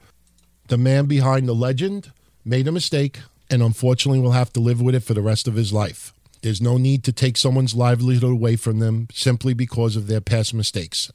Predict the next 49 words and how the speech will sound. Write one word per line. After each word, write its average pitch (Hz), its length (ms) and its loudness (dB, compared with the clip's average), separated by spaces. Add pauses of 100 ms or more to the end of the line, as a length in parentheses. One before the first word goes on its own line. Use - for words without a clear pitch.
(120)
It's - 180 -10
not 127 160 0
an 147 100 0
ideology, 131 760 0
but 110 200 -4
an 107 80 -2
admitted 123 480 0
mistake 131 520 -2 (420)
during 143 260 2
the 135 80 2
same 156 320 0
time 143 340 0
the 123 80 2
man 139 360 2
placed 127 340 -2
a 117 40 0
gun 127 280 2
in 123 80 2
his 110 220 2
mouth. 104 420 -2 (640)
So 139 120 -4
just 185 200 -2
take 202 160 0
a 196 40 -2
moment 175 340 0
to 156 60 -2
think 156 260 -4
about 131 320 -2
who 160 120 -2
you're 165 140 0
working 151 380 0
with, 107 300 -2 (440)
or 185 120 0
who 226 140 2
serves 185 420 2
you, 123 180 0 (260)
or 135 120 0
who's 180 200 0
riding 175 440 0
next 147 240 0
to 127 100 -6
you, 113 240 -2 (220)
or 147 140 0
who 175 40 0
you're 190 160 0
working 160 400 -2
for, 127 260 -2
et 113 120 -6
cetera. 117 340 -2